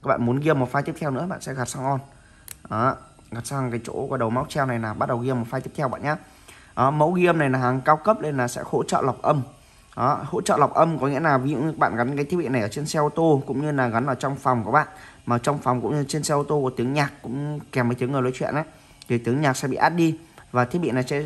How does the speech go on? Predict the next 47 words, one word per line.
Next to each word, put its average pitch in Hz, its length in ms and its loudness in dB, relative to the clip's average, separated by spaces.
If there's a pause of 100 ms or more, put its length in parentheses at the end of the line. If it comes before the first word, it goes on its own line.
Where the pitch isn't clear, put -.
(140)
chỉ 101 200 -2
ghi 131 120 0
âm 147 220 4
tới, 131 340 2
ờ, 147 140 2
tiếng 139 220 0
người 139 120 2
nói 127 140 2
chuyện - 160 2
thôi 151 80 2
bạn 123 140 0
nhé. 170 140 2 (320)
Đó 120 180 6
gọi 139 160 2
là 120 80 2
chế 135 160 -4
độ 120 120 0
lọc 131 120 2
âm. 156 200 4 (840)
Những 160 220 0
dòng 139 160 4
cao 156 180 4
cấp 196 220 2
này 143 160 0
có 139 60 -2
hỗ 151 80 -2
trợ 160 140 -4
lọc 90 100 0
âm 147 200 4
đâu 147 80 2
bạn 127 140 -2
nhé. 170 120 2 (300)
Còn 117 120 2
những 127 120 0
cái 160 80 0
loại 117 340 0
rẻ 104 240 -4
tiền 120 200 0
thì 113 120 -2
nó 113 140 -2
sẽ - 160 -8
không 143 180 -2
có 123 100 0
lọc 123 120 0
âm. 143 180 4 (680)
Đó, 113 300 -2 (140)
đây. 123 140 -4